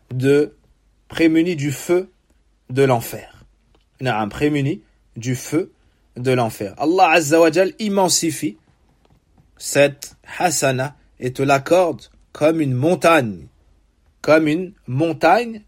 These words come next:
de hasanat. Et j'attire votre attention sur un point, c'est que certains sont dans le besoin, mais ils ne sont pas connus parce qu'ils ne tendent pas la main. Ils préservent, ils se préservent et demandent que Allah Azza wa Jal.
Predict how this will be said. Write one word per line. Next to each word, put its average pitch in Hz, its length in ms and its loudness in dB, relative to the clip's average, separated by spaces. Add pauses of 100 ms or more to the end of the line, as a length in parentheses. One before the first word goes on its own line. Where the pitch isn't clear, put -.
de 139 140 -2
hasanat. 131 540 -2 (1500)
Et 156 380 6
j'attire 202 360 0
votre 202 220 2
attention 190 380 -4
sur 147 220 -6
un 127 80 -2
point, 131 400 -6
c'est - 180 -10
que 170 100 -4
certains 202 380 -6
sont 156 180 -6
dans 139 120 -2
le 123 60 -4
besoin, 147 500 -2
mais 151 140 0
ils 165 80 -2
ne 180 100 0
sont 190 180 -8
pas 226 140 -2
connus 196 300 0
parce 147 180 -2
qu'ils 156 160 -6
ne 147 80 -4
tendent 135 260 -4
pas 147 160 2
la 110 120 0
main. 90 180 -14 (360)
Ils 139 140 -6
préservent, 160 680 -2 (840)
ils 147 160 -2
se 165 120 -2
préservent 175 760 0
et 143 80 -4
demandent 175 320 0
que 233 100 2
Allah 180 300 6
Azza 135 300 2
wa 120 120 2
Jal. 101 220 -4